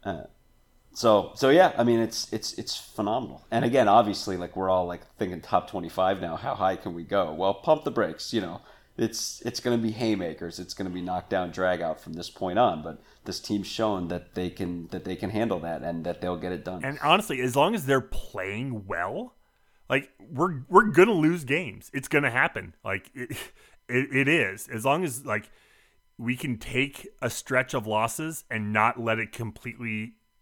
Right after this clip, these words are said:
Speaker 2: implode the confidence of this team, which I, I don't know. Like, it, it feels like the confidence of this team is at a, a level that we haven't seen in several years.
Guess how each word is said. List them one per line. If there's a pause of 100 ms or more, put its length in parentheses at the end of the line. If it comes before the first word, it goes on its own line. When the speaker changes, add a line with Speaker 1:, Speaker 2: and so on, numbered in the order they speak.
Speaker 2:
implode (180)
the
confidence
of
this
team,
which (300)
I, (240)
I
don't
know.
Like,
it, (100)
it
feels
like (300)
the
confidence
of
this
team (400)
is
at
a,
a
level
that
we
haven't
seen
in
several
years.